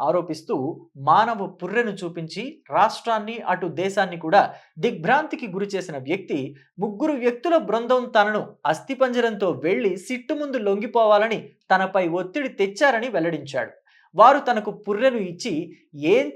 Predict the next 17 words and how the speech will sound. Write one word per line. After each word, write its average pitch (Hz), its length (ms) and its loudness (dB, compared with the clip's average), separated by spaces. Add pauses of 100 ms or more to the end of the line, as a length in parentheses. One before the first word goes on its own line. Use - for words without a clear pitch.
చెప్పాలో 208 440 4
ముందే 196 420 0
సూచించారని 220 760 -2
కూడా, 160 380 2 (300)
తాను 220 460 4
భయంతో 294 440 4
వారి 214 280 6
ఆదేశాలను 208 640 4
పాటించారని 247 760 4
కూడా 240 480 6 (360)
సదరు 247 340 4
వ్యక్తి, 226 640 -6
ఫిర్యాదుదారుడు 214 800 2
దర్యాప్తులో 202 840 0
అధికారుల 180 440 4
ముందు 156 240 -4
అంగీకరించాడు. 202 840 0